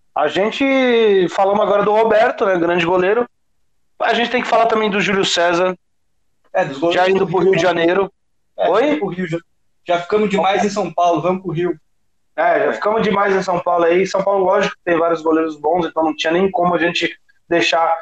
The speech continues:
Speaker 1: alguns goleiros de fora. Mas é um grande goleiro, o grande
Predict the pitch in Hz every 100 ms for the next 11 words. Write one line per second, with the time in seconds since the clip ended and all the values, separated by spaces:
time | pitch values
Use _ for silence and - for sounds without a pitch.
0 | - _ 147 151 165 151 160 165 160 165
1 | - 175 190 196 - _ _ _ _ 247
2 | 233 240 233 220 220 190 202 190 196 202
3 | 196 - _ _ - 185 170 190 196 196
4 | 170 190 180